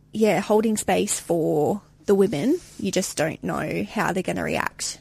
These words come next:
to something sometimes. Um, but also that's what I love about circle, 'cause there's no judging. And I distinctly remember holding a circle and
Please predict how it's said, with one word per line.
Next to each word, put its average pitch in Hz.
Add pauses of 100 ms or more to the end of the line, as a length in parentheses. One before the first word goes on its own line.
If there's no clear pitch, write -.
to 185 (380)
something 240
sometimes. 285 (560)
Um, 202 (540)
but - (380)
also 208
that's -
what 208
I 175
love 226
about 233
circle, 190
'cause 185
there's 175
no 170
judging. 170 (640)
And 220
I 202
distinctly 226
remember 202
holding 196
a 202
circle 190
and 190